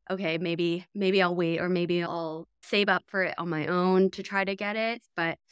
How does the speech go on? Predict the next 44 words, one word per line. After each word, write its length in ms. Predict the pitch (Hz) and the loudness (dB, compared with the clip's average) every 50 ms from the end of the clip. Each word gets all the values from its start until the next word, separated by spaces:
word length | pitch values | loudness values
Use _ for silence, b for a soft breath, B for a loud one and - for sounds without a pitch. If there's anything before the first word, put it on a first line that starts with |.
| _ _ - | _ _ -2
I 100 | 175 190 | -2 0
think 200 | 202 202 208 202 | 0 -2 -2 -2
their 160 | 185 175 175 | -2 0 0
way 200 | 170 170 170 170 | 0 0 0 0
of 80 | 170 - | -2 -4
saying, 400 | - 170 165 160 165 165 165 156 | -6 -6 -4 -4 -2 -4 -4 -4
like, 140 | 147 147 - | -6 -6 -4
"Oh, 100 | 190 196 | -2 -2
we 80 | 185 175 | -2 -2
can't 200 | - 190 180 170 | -2 -2 -2 -2
afford 320 | 170 - - 165 160 175 180 | -2 -4 -6 -6 -4 -2 -2
it," 40 | 180 | -2
always 320 | - - 175 170 170 170 | -2 0 0 -2 -2 -2
made 140 | 185 165 160 | -4 -6 -8
me 120 | 160 165 | -8 -10
feel 240 | - - 165 160 160 165 | -10 -8 -8 -8 -8 -8
like, 220 | 160 156 151 - | -10 -10 -12 -14
okay, 300 | 151 - - 156 - - - _ | -16 -14 -12 -12 -12 -14 -16 _
even 300 | - 220 208 190 180 175 | -8 -6 -4 -2 0 2
now 280 | 170 160 160 165 175 214 | 2 2 2 2 2 0
with 200 | 240 220 - - | 0 -2 -2 -4
my 100 | 165 160 | -6 -6
Converse, 480 | - - 175 175 196 233 285 330 - - | -4 -2 -2 0 0 0 -2 -2 -2 -2
like, 100 | 208 196 | -4 -2
it 120 | 196 190 | -2 0
does 180 | 226 240 247 - | 0 0 0 0
the 120 | 285 247 | -2 -2
job. 380 | - - 175 165 160 - - - _ _ _ _ _ - | 0 0 -2 -2 -2 -4 -6 -10 _ _ _ _ _ -4
And 120 | 196 202 | -4 -4
to 120 | - 214 208 | -2 -2 -2
me, 240 | 208 214 240 262 269 | -2 -2 -2 -4 -4
if 120 | 269 - | -6 -6
it 80 | 220 - | -4 -2
does 180 | 190 185 185 | -2 -2 0
the 100 | 185 185 | -2 -4
job 360 | 175 - 180 170 175 180 175 | -4 -2 0 0 0 0 0
and 100 | 175 170 | 0 -2
it, 140 | 165 165 - _ | -2 -4 -6 _
it 160 | - 170 - | -8 -8 -6
covers 440 | - - 190 190 190 185 180 185 180 | -2 0 2 2 4 2 2 0 -2
all 180 | - - 175 175 | -4 -4 -4 -2
my 180 | 185 160 160 160 | 0 0 0 0
needs, 420 | 175 190 214 220 233 220 - - | 0 -2 -2 -2 -4 -6 -8 -6
then 320 | - 175 175 170 165 160 | -2 0 2 2 0 -2